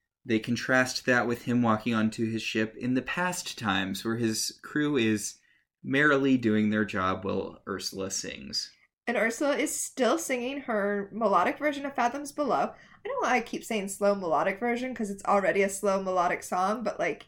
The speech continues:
Speaker 2: even slower.
Speaker 1: Mm. Although, with one significant lyric change.
Speaker 2: Yes! In Fathoms Below, in The Little Mermaid, the lyric is,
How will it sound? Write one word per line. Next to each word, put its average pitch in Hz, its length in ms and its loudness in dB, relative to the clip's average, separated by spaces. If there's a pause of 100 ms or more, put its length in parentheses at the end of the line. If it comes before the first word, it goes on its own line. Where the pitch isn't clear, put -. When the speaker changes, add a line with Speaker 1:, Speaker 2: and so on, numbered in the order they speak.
(160)
Speaker 2:
even 196 260 -6
slower. - 500 -8 (160)
Speaker 1:
Mm. 101 280 -2 (480)
Although, 135 400 4
with 120 360 -2
one 180 600 0
significant 151 580 -6
lyric 143 300 -2
change. - 440 -8
Speaker 2:
Yes! 269 680 2 (180)
In 311 260 -2
Fathoms 370 360 0
Below, 196 500 2
in 226 140 -2
The 240 60 0
Little 226 220 2
Mermaid, 208 560 0
the 214 140 4
lyric 240 360 4
is, 196 580 2